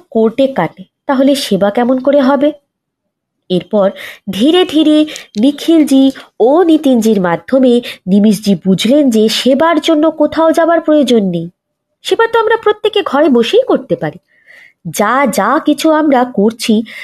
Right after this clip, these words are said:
সেটাকে সঠিকভাবে করা, সেলফলেসের মনোভাব নিয়ে করা, আর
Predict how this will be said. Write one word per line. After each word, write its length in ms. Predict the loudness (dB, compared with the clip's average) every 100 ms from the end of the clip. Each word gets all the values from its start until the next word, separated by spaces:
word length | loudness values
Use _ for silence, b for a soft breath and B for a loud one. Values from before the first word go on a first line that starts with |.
| -8
সেটাকে 420 | -4 -2 0 -2
সঠিকভাবে 760 | 0 0 0 -2 -2 -2 0 -2
করা, 420 | 0 0 0 -2 b b -10
সেলফলেসের 1160 | -2 0 0 -4 _ _ 0 2 2 2 2
মনোভাব 560 | 2 2 0 0 0 0
নিয়ে 300 | 2 2 2
করা, 380 | 0 0 0 -2 _ _ _
আর 200 | -4 -4